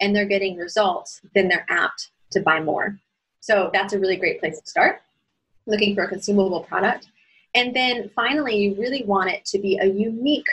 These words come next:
product, right? You should aim to provide kind of a, an unmatched level of customer service paired with a unique product that they just can't get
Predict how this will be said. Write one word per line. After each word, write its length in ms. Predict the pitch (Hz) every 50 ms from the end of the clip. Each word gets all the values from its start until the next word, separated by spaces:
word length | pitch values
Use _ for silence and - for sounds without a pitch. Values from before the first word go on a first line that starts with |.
| - - _ _ _ _ _ _
product, 340 | - 156 - - - _ - _ _ _ _ _ _ _ _ -
right? 260 | 156 180 214 226 -
You 140 | 196 214 226
should 220 | - 285 269 - - - -
aim 580 | 302 311 269 226 202 185 190 202 226 262 277 -
to 100 | - 208
provide 720 | 202 202 196 190 190 185 185 185 202 202 196 196 196 202 - -
kind 180 | 208 196 196
of 80 | 190 190
a, 180 | 165 156 - - _ _ _ _ _ _ - -
an 180 | 202 202 - - -
unmatched 800 | 240 262 302 320 311 277 254 226 220 220 214 - - - 214
level 400 | 208 208 202 202 196 196 196 190 190
of 100 | 190 -
customer 440 | - 208 202 202 - 196 180 175
service 600 | - - 208 190 165 - - 220 320 - - - _ _ _ _ _ _ _ _ _ _ - -
paired 240 | - 233 233 233 220
with 140 | 208 202 202
a 80 | 190
unique 400 | 190 196 208 214 240 262 - - _ - -
product 420 | 247 240 240 202 180 - - -
that 100 | 214 208
they 100 | 208 214 214
just 280 | 208 247 247 - - - -
can't 240 | 254 247 233 - - 202
get 280 | 208 220 196 190 190 -